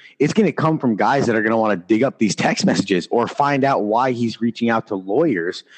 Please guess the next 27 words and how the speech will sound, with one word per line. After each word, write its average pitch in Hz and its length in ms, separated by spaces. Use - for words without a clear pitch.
and 120 140
trying 135 260
to 107 60
figure 120 320
out 127 160
if - 160
text - 280
messages 120 400
get 120 180
deleted. 139 500
I 202 160
think 240 220
that's 160 420
what's 135 200
gonna 113 200
happen. 143 360
It 107 80
might 156 220
not 151 200
be 156 160
the 127 140
N 143 120
C 131 120
double 110 320
A 123 100
per 139 260
se, 147 460